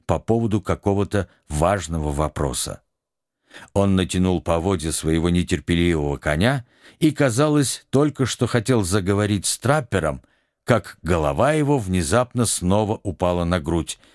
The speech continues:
и он опять весь обратился во внимание. Он поскакал галопом к краю леса, где был уже раньше, в продолжении минуты описал там несколько быстрых кругов с легкостью оленя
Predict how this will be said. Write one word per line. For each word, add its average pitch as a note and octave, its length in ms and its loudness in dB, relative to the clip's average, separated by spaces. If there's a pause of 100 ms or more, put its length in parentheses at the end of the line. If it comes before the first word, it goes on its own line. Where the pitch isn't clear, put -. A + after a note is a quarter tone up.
(140)
и G#2 140 2
он G#2+ 280 0
опять C3 480 -2
весь A#2 400 -2
обратился G2 640 0
во F2 120 0
внимание. D2 680 0 (920)
Он B2+ 200 2
поскакал A2 540 0
галопом G2+ 560 0
к - 220 -18
краю F#2 400 0
леса, A2+ 460 0 (240)
где G2+ 260 2
был C#3 280 2
уже A#2+ 280 2
раньше, E2 480 -2 (220)
в - 140 -20
продолжении F#2 720 2
минуты F#2 560 2 (180)
описал G#2+ 500 2
там F2+ 220 0
несколько G2 500 0
быстрых F2 520 -2
кругов F2 540 0 (120)
с - 160 -2
легкостью B2 720 0
оленя A2 540 0